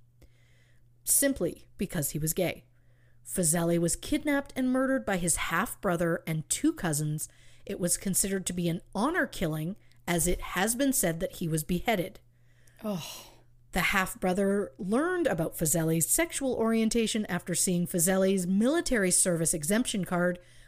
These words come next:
Speaker 1: Iran's military laws exempt gay people from the mandatory military service,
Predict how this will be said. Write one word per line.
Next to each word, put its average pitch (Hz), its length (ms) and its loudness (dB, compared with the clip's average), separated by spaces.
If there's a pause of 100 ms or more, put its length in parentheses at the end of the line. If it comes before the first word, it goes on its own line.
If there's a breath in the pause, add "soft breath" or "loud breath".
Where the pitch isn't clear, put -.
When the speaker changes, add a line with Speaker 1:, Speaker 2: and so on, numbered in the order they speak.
(120)
Speaker 1:
Iran's 165 680 0
military 233 580 2
laws 196 460 0 (100)
exempt 185 640 -2
gay 294 240 4
people 220 340 0
from 254 300 -2
the 247 80 4
mandatory 247 720 2
military 226 500 2
service, 165 480 -4